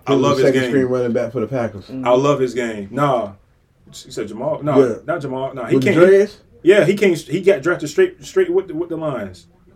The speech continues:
Speaker 1: I thought he was a second string running back with the Packers behind Aaron Jones.
Speaker 2: Nah, you think, nah, that's, um,
Speaker 1: It was a Williams, though.
Speaker 2: There was a Williams, but it's not, it's not, it's not him. He came straight, he came straight from, uh, they drafted him, uh,
Speaker 1: Okay.
Speaker 2: straightly.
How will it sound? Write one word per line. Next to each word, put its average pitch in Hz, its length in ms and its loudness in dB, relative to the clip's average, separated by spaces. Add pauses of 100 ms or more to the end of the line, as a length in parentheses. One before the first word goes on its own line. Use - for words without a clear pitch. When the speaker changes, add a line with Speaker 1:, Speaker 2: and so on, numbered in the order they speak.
(180)
Speaker 1:
I 151 80 -14
thought 143 220 -10
he 139 60 -4
was 131 120 -6
a 110 60 -10
second 127 300 -12
string 123 240 -10
running 117 200 -8
back 107 180 -10
with 95 120 -10
the 95 40 -14
Packers 117 360 -10
behind 110 340 -8
Aaron 110 260 -6
Jones. 110 380 -10
Speaker 2:
Nah, 123 260 -4
you 147 140 -2
think, 151 260 -2
nah, 123 240 -4
that's, 147 200 -4
um, 117 640 -2 (520)
Speaker 1:
It 117 80 0
was 147 320 8
a 170 80 6
Williams, 180 460 6
though. 143 60 4
Speaker 2:
There 147 120 10
was 175 200 8
a 160 60 0
Williams, 165 340 0
but 139 140 2
it's 143 80 0
not, 143 160 -4
it's 143 140 -2
not, 131 180 -4
it's 143 100 -4
not 120 200 -4
him. 107 320 -10
He 139 120 -2
came 139 240 -2
straight, 135 280 -6
he 135 80 -2
came 131 240 -4
straight 131 260 -4
from, 117 240 -10
uh, 107 300 -4
they 123 140 -4
drafted 117 340 -6
him, 104 160 -8 (120)
uh, 110 40 -8 (220)
Speaker 1:
Okay. 95 280 -12 (160)
Speaker 2:
straightly. 104 440 -8